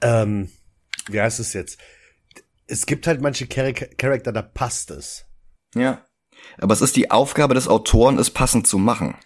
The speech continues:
Speaker 1: Ja,
Speaker 2: Selbst
Speaker 1: das
Speaker 2: wenn
Speaker 1: ist
Speaker 2: es auf den
Speaker 1: richtig,
Speaker 2: ersten
Speaker 1: aber
Speaker 2: Blick vorher nicht gepasst hätte.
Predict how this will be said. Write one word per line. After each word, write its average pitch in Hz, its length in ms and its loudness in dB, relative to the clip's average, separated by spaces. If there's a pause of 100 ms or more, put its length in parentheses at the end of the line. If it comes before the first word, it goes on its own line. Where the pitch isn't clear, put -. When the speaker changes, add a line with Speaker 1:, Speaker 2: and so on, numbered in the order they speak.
(340)
Speaker 1:
Ja, 127 80 -10
Speaker 2:
Selbst 165 200 2
Speaker 1:
das 151 80 4
Speaker 2:
wenn 123 80 6
Speaker 1:
ist 139 60 0
Speaker 2:
es - 40 2
auf 123 120 4
den - 80 2
Speaker 1:
richtig, 117 120 4
Speaker 2:
ersten - 140 2
Speaker 1:
aber 131 40 0
Speaker 2:
Blick 131 140 0
vorher 123 240 4
nicht 123 140 2
gepasst 113 340 0
hätte. - 340 -2